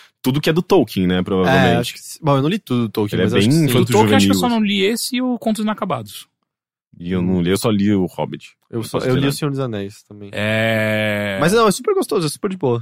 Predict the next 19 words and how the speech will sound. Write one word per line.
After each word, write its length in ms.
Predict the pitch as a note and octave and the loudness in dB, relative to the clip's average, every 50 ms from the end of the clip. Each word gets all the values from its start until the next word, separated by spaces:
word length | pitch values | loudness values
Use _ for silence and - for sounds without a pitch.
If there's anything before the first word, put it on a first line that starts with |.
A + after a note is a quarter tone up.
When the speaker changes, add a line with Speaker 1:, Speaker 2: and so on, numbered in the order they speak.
| - _ _ | -6 _ _
Speaker 3:
É, 240 | C3 C#3 C#3 C3+ C3 | -4 -4 -2 -2 -4
então 200 | C3+ C3 - B2+ | -4 -4 -6 -6
eu 40 | B2 | -6
preciso 240 | - - - D3 | -6 -12 -10 -4
ler. 160 | C3 A#2 A2+ A2+ - | -4 -4 -4 -4 -4
Speaker 1:
É, 200 | G2+ G#2 G2 G2 | -4 -4 -2 -2
bonitinho. 440 | G2 G#2+ G#2+ A#2+ B2 - - G#2 G2 F#2 | -2 -2 -4 -4 -6 -8 -10 -12 -10 -6
Speaker 3:
Enfim, 640 | - G3 A#3 A#3 - - - D#3+ C#3+ C3 A2+ F#2 E2+ - - _ _ _ | -2 -2 0 0 -2 -2 0 0 2 2 0 -2 -6 -12 -20 _ _ _
é... 640 | - A#2 A#2 A2+ A2+ G#2+ G#2+ G#2+ G#2 G2+ G2 F#2+ F2+ F2 | -6 -4 -2 -2 -2 -2 -4 -4 -4 -6 -6 -6 -6 -6
só, 180 | - G3 F3+ | -4 -2 -2
só 140 | F3+ - A3+ | 0 -2 -2
pra 160 | A3 A#3+ A#3 | -2 0 -2
não 360 | G#3+ G3 F#3 F3+ F3+ F3+ F#3 F3+ | 0 0 0 2 2 0 0 0
deixar 280 | E3 D#3+ - - D#3 | -2 -2 -2 -2 -4
passar 340 | - - _ - C#3 - - | -4 -4 _ -6 -4 -4 -4
batido 420 | B2+ B2 A#2 - - B2+ B2 B2 | -4 -4 -4 -4 -6 -4 -2 -2
e, 300 | A#2+ A2+ A2 A2 - - | -2 -2 -2 -6 -8 -10
e 40 | G#2+ G#2 | -10 -8
colocar 840 | - A#2 G#2+ A2 G#2+ - - G2+ G#2 G2+ G2 F#2+ F#2 F2 D#2+ - | -6 -4 -4 -4 -6 -6 -6 -4 -4 -2 -4 -4 -6 -8 -12 -14